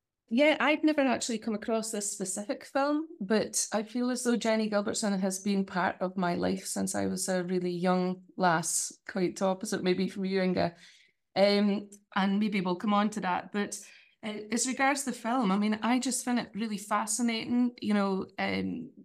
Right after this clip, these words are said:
Jenny's type of film, she was originally Jenny Brown. She married a Shetlander,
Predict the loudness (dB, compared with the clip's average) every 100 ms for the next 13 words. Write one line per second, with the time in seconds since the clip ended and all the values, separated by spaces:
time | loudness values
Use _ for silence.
0 | -6 -2 0 0 0 0 -2 0 -4 0
1 | 2 2 2 -2 -4 -4 -2 -4 -4 -4
2 | -4 -2 -2 0 0 0 0 0 -2 0
3 | -2 0 0 0 0 -2 -2 -4 -4 -4
4 | -4 -6